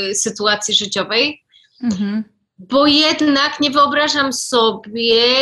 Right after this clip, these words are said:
Speaker 1: tylko i wyłącznie zajmować się dziećmi i domem. To znaczy dzień spędzony z dziećmi daje dużo frajdy, daje dużo
Speaker 2: Mhm.
Speaker 1: frustracji, ale na pewno nie daje takiej satysfakcji jak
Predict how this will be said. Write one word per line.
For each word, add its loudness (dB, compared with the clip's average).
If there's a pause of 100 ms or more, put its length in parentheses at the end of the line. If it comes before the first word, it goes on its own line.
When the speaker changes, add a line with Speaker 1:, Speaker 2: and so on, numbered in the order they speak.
(720)
Speaker 1:
tylko 2
i 2
wyłącznie 0
zajmować 0 (160)
się -4
dziećmi -6
i -10
domem. -4
To -10
znaczy -2 (440)
dzień 0
spędzony -2
z -8
dziećmi -4
daje -2 (100)
dużo -6
frajdy, -4 (760)
daje -2
dużo -4
Speaker 2:
Mhm. -4
Speaker 1:
frustracji, -4
ale 0
na 0
pewno -2
nie 0
daje 0
takiej -4
satysfakcji -4
jak -2